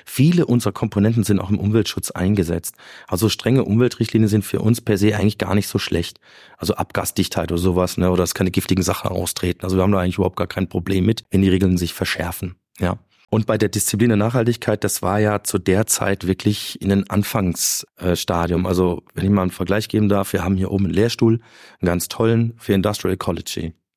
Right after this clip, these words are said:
Mit dem sind wir von Anfang an, seitdem der gegründet worden ist, in enger Kooperation. Und zweitausendelf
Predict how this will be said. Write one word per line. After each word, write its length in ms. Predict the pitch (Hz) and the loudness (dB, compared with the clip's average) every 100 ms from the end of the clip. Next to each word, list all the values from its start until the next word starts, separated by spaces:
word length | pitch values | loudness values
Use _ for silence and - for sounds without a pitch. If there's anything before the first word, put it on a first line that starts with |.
| _ | _
Mit 120 | - | 0
dem 100 | 98 | 2
sind 140 | 104 110 | 2 0
wir 80 | |
von 160 | 101 110 | -2 -2
Anfang 360 | 113 120 127 - | -2 0 -2 0
an, 160 | 104 | 0
seitdem 280 | 104 98 101 | 2 2 2
der 80 | 98 | 2
gegründet 400 | 87 101 101 95 | 0 0 0 2
worden 240 | 95 92 | 2 2
ist, 160 | 95 - | -2 -6
in 80 | 98 | -4
enger 340 | 98 98 95 - - - | 0 0 -2 -10 -20 -16
Kooperation. 760 | - 92 92 87 - 92 87 87 _ _ | -4 -2 0 -4 -4 -6 -6 -12 _ _
Und 140 | 98 | -4
zweitausendelf 1000 | - 110 107 104 98 - 113 143 147 - | 0 0 0 0 0 0 0 0 -2 -12